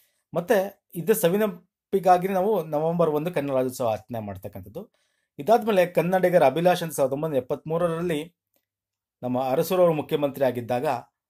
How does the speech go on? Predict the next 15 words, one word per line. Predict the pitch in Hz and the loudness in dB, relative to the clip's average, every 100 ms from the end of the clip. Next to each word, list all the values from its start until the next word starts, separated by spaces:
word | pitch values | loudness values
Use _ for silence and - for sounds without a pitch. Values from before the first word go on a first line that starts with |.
| _ _ _ _ _ _ _ _ _ _ _ _ | _ _ _ _ _ _ _ _ _ _ _ _
ನಮ್ಮ | 147 131 | -6 -2
ರಾಜ್ಯಕ್ಕೆ | 127 139 165 175 143 | 2 2 0 -2 -2
ಮೈಸೂರು | 135 139 180 | 0 0 2
ರಾಜ್ಯದಿಂದ | 156 139 139 131 156 | 2 2 -2 -2 -6
ಕರ್ನಾಟಕ | - 123 151 160 - | -4 -4 -2 -2 -2
ಅಂತ | 120 196 | -4 -4
ಮರುನಾಮಕರಣ | 147 127 127 104 104 165 | -4 -4 -4 -6 -8 -8
ಮಾಡಲಾಗುತ್ತೆ. | 139 95 87 85 - - _ _ _ _ _ - | -8 -8 -12 -16 -20 -20 _ _ _ _ _ -6
So | |
ಇದು | 214 185 | -4 -4
ಕರ್ನಾಟಕದ | 254 147 147 190 190 190 | -4 -4 -2 -2 -2 -2
ಹೆಸರಿನ | 180 123 120 175 175 | -4 -4 -4 -4 -4
ಹಿನ್ನೆಲೆ. | 185 139 143 135 101 - _ _ _ - | -6 -8 -4 -4 -4 -12 _ _ _ -10
This | 196 | -6
is | 240 | -6